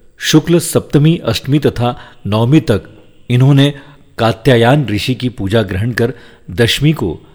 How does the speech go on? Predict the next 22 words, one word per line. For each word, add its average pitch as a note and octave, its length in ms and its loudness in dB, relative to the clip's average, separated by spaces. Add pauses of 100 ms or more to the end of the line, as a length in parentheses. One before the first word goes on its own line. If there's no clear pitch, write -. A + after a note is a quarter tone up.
(200)
महिषासुर A#2+ 640 0
का G#2+ 180 0
वध G2 260 -4
किया F#2+ 220 -4
था। - 500 -12
माँ C#3+ 520 0
कात्यायनी B2 760 2 (520)
अमोघ C#3 440 4
फलदायिनी A2 680 -2
है। E2 440 -8 (260)
भगवान C3+ 480 2
कृष्ण C#3 340 -2
को D3 220 2
प्रतिरूप B2+ 720 -4
में C3 240 0
पाने G#2+ 260 -2
के B2 120 -4
लिए G#2+ 260 0
ब्रज F#2+ 340 -2
की A#2+ 140 -8
गोपियों G#2 500 -4
ने E2 200 -8